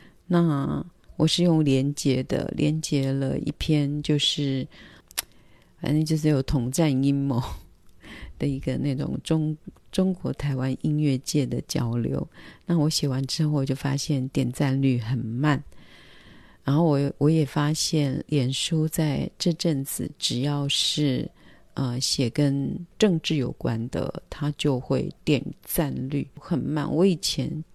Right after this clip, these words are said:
我记得我以前随便写什么政治的，因为我的，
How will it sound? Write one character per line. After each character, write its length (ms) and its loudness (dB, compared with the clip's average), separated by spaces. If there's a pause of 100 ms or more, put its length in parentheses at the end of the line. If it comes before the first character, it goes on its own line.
我 80 -8
记 180 0
得 120 6
我 140 2
以 40 0
前 300 -8 (300)
随 160 0
便 120 6
写 140 0
什 80 2
么 140 0
政 280 0
治 280 -4
的， 180 -2 (160)
因 160 2
为 60 2
我 100 0
的， 140 0